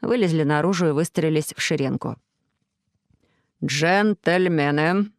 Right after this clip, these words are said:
начал Бушар. Изложив в подробностях всё, что рассказали Лиам и Сэл, он стал ждать вопросов. Их не последовало. «Нам потребуется задействовать все средства», закончил он.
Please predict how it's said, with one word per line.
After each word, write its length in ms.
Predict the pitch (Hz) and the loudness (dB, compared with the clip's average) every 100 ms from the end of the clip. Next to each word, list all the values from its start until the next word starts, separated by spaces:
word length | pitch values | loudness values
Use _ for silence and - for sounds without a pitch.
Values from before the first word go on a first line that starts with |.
| _ - | _ -2
начал 360 | 202 196 190 | 0 2 0
Бушар. 440 | 170 185 - 131 131 _ _ _ _ _ _ _ _ | 0 0 0 -2 -6 _ _ _ _ _ _ _ _
Изложив 460 | - 202 196 185 185 | -2 0 0 0 -2
в 20 | |
подробностях 680 | 185 175 196 156 165 - 156 | -2 0 0 0 -2 -4 -6
всё, 260 | - 226 226 _ _ | -2 -2 -2 _ _
что 220 | - - 185 | -10 -2 -2
рассказали 640 | 185 - 180 180 185 175 | 0 -2 0 2 2 2
Лиам 340 | 180 180 170 | 2 2 0
и 120 | - | 0
Сэл, 360 | 160 - 233 220 | -2 0 0 0
он 140 | - 185 | 0 -2
стал 260 | - 226 | 0 -2
ждать 300 | 196 165 190 | 0 -2 -2
вопросов. 520 | 180 190 175 143 - - _ _ _ _ _ _ _ | -2 -2 -2 -2 -6 -10 _ _ _ _ _ _ _
Их 240 | 214 240 240 | 0 0 0
не 120 | 254 | -2
последовало. 800 | 247 254 214 160 151 151 156 165 - _ _ _ _ _ _ _ _ _ - | -2 0 0 0 0 0 -2 -4 -12 _ _ _ _ _ _ _ _ _ -2
«Нам 340 | 156 202 220 | 2 2 2
потребуется 720 | 202 - 190 190 196 - 190 | 2 2 2 2 0 0 0
задействовать 580 | 170 156 175 - 170 165 | 2 0 0 0 -2 0
все 180 | - 175 | -2 0
средства», 540 | 151 143 - 139 135 _ _ _ _ | 0 -2 -2 -2 -4 _ _ _ _
закончил 560 | 175 196 185 165 175 - | -2 0 0 0 -2 0
он. 220 | 156 | -2